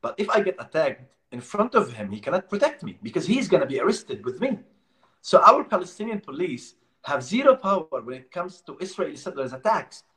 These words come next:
They cannot intervene. And this is part of, uh, what Israel wants. They brought a Palestinian government. Unfortunately to say that our government is corrupt.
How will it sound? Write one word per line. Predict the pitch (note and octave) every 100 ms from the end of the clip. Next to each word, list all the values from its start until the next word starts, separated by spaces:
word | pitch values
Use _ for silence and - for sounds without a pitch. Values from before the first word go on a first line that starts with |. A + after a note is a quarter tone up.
| _ -
They | D#3
cannot | A3 D#3+ C3+ G3+ -
intervene. | D#3 C#3+ G3 C4+ - _ _ _ _
And | B2+ B2+
this | G#3 G#3+
is | G3+
part | - F#3+ G3+
of, | G3 - _ _ _ _ -
uh, | A#2 G#2+ G#2+ G#2 G2+ F#2+ F#2+
what | G3 A#3+
Israel | - - G#3
wants. | B2 A#2 A2 - - _ _ _ -
They | B2 G#3+
brought | C4+ A3+ G#3
a | F#3+
Palestinian | E3+ D3 - C3+ G#2+
government. | G2 G#2 D3 A#3+ - _ _ _ _ _ -
Unfortunately | A#3 B3+ C4+ A#3+ G#3+ G#3+ F3+
to |
say | D#3 E3 B2+
that | A2+ -
our | D#3+ E3
government | D#3 B2+ A#2+ A2
is | -
corrupt. | G#2 A2 - _